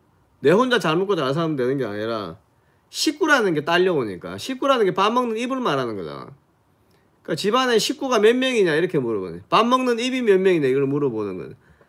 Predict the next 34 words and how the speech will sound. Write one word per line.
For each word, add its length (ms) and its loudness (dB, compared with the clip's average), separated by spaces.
밥 160 4
먹고 280 0
사는 260 0
게 80 4
얼마나 440 4
중요하면 580 2
사람을 400 -2
식구라고 640 0
얘기했겠냐고. 680 -10
그거를 420 -8
밥 160 2
먹는 300 2
입으로. 440 -4
그 120 4
지금 560 0
식구 360 -2
밥 200 6
먹는 300 -2
입-, 220 -6
입을 300 -2
그 180 -2
입에 360 -2
밥이 380 2
들어가는 460 4
거를 180 4
걱정할 460 0
정도로 540 2
못 140 0
사는 240 2
사람은 360 2
없다 280 0
이거. 200 0
어떤 240 0
형태로든지 800 0